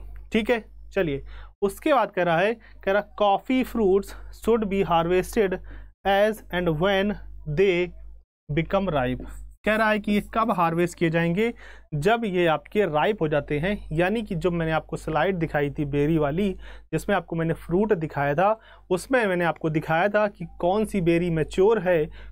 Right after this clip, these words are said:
कौन सी बेरी इमैच्योर है। वो सारी स्लाइड्स, वो सारे फ्रूट्स मैंने आपको बताए थे कि जो रेड कलर का है वो मैच्योर है, जो ग्रीन कलर का है वो इमैच्योर है,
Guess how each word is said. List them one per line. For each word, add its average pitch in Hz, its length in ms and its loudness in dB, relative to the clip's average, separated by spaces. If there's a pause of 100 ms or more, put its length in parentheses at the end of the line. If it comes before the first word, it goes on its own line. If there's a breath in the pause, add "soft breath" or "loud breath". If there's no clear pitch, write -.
कौन 196 260 2
सी 190 180 -4
बेरी 170 280 2
इमैच्योर 185 680 2
है। 185 200 2
वो 175 200 0
सारी 202 380 0
स्लाइड्स, 151 500 -2
वो 170 200 -2
सारे 185 340 2
फ्रूट्स 165 400 -2
मैंने 151 140 0
आपको 147 220 -4
बताए 147 320 -2
थे 214 180 0 (400 loud breath)
कि 175 60 -2
जो 170 120 2
रेड 214 300 2
कलर 190 260 2
का 180 180 0
है 185 300 0
वो 147 100 -2
मैच्योर 185 460 2
है, 180 200 0
जो 160 140 0
ग्रीन 175 280 0
कलर 165 280 0
का 160 160 0
है 160 140 -2
वो 156 180 -2
इमैच्योर 180 580 0
है, 165 260 0